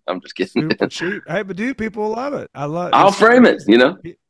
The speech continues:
Speaker 2: people love the buying those, and now people are, like, actually buying tape decks, and it's crazy.
Speaker 1: <laughs>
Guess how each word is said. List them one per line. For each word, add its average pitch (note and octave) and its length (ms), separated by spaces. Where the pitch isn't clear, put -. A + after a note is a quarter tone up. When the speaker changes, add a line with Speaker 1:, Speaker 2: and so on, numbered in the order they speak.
Speaker 2:
people D#3+ 360
love C#3+ 520
the C3+ 100
buying C#3 420
those, G2+ 440
and A#2 280
now C#3+ 220
people D3 280
are, C#3 100
like, C3 200
actually C3 300
buying B2+ 380
tape B2+ 260
decks, B2+ 380
and G#2+ 240
it's - 140
crazy. G#2+ 480
Speaker 1:
<laughs> - 60